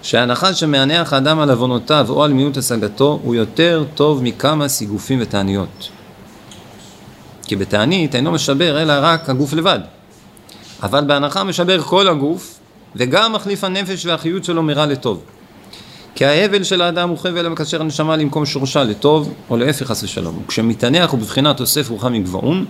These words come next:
ואזי נפסק מהחבל שהיה מקושר מתחילה, ונתקשר לחבל אחר כפי ההנחה וכולי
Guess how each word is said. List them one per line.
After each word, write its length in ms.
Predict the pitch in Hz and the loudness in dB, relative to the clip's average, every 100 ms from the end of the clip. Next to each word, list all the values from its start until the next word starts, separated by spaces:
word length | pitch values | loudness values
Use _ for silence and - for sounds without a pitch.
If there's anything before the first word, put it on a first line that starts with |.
| - - - - - | -10 -20 -20 -20 -6
ואזי 280 | 104 107 160 | -4 -2 -2
נפסק 480 | 135 - - 170 156 | -2 0 0 0 -4
מהחבל 360 | 131 156 139 | -6 -6 -6
שהיה 200 | 120 135 | -6 -2
מקושר 400 | 135 127 104 135 | -4 -4 -4 -2
מתחילה, 520 | 123 98 - 113 170 165 - - - - - - - - - - | -2 -6 -6 0 0 -2 -10 -20 -20 -20 -20 -20 -20 -20 -20 -10
ונתקשר 640 | 95 104 - 110 - 170 | -4 -4 -4 -6 -2 -2
לחבל 400 | 120 - 139 123 | -4 -4 -4 -2
אחר 220 | 110 139 127 | -4 -6 -6
כפי 200 | - 120 | -6 -6
ההנחה 280 | 98 - 101 | -6 -6 -6
וכולי 360 | 95 - 95 | -6 -6 -6